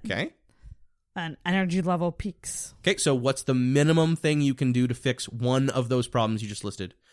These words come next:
Speaker 1: Which problem do you wanna solve first? Do you wanna solve energy peaks, time
Speaker 2: Energy
Speaker 1: management?
Speaker 2: peaks.
Speaker 1: Okay, energy peaks. So what causes an energy peak?
Speaker 2: Uh, a nap.
Speaker 1: Okay,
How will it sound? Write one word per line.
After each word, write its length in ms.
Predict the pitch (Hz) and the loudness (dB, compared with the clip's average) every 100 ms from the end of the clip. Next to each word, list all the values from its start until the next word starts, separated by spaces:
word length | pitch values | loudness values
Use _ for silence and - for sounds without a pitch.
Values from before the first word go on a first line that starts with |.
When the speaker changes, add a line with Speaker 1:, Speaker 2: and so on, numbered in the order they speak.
| _ | _
Speaker 1:
Which 180 | 151 - | 0 4
problem 240 | 180 165 | 6 6
do 40 | 165 | 4
you 60 | |
wanna 120 | 151 143 | 2 2
solve 240 | 143 123 | 0 0
first? 300 | 127 95 - - - - | -2 -6 -8 -20 -20 -8
Do 60 | 127 | -2
you 40 | |
wanna 140 | 120 110 | -2 0
solve 260 | 123 110 | 0 0
energy 320 | 110 147 160 170 | 0 -2 -2 -2
peaks, 360 | 190 185 - - _ - | -4 -4 -8 -10 _ -4
time 260 | 151 165 | 0 6
Speaker 2:
Energy 240 | 262 262 240 | 8 8 6
Speaker 1:
management? 260 | 175 180 | 2 0
Speaker 2:
peaks. 200 | 175 - - | -2 -10 -4
Speaker 1:
Okay, 140 | 117 - - | -4 -4 -6
energy 240 | - 175 131 | -2 0 0
peaks. 260 | 107 - - _ | -6 -8 -16 _
So 160 | - 143 | -2 0
what 160 | 147 | 2
causes 280 | - 151 147 | 2 0 0
an 100 | 147 | 0
energy 220 | 143 120 | 0 0
peak? 240 | 101 - _ _ - | -6 -10 _ _ -6
Speaker 2:
Uh, 1000 | 185 185 185 190 185 185 185 185 180 180 - | -2 0 2 2 0 0 0 0 0 -2 -4
a 60 | 185 | -8
nap. 360 | 156 139 - - - _ _ _ _ _ | -10 -8 -6 -6 -8 _ _ _ _ _
Speaker 1:
Okay, 200 | 131 151 | -2 -2